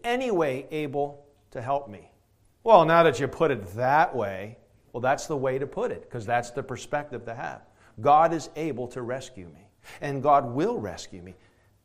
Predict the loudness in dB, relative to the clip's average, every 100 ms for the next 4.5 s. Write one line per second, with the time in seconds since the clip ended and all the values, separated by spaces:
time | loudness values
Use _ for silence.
0 | _ _ -6 4 6 6 4 2 6 6
1 | 6 2 -2 -4 2 8 8 6 4 2
2 | -2 -10 -8 -8 -8 -14 _ _ _ _
3 | _ -2 0 0 -2 -2 0 0 0 -6
4 | -10 -10 -12 -16 -20